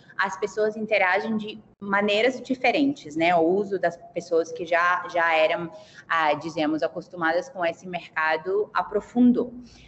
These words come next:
Ah, com isso, é um,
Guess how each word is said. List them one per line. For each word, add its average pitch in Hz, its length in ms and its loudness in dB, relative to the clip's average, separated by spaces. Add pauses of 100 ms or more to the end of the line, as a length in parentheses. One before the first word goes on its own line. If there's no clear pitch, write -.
(120)
Ah, 180 160 0 (960)
com 247 220 -2
isso, 233 720 -2
é 185 160 0
um, 240 120 -2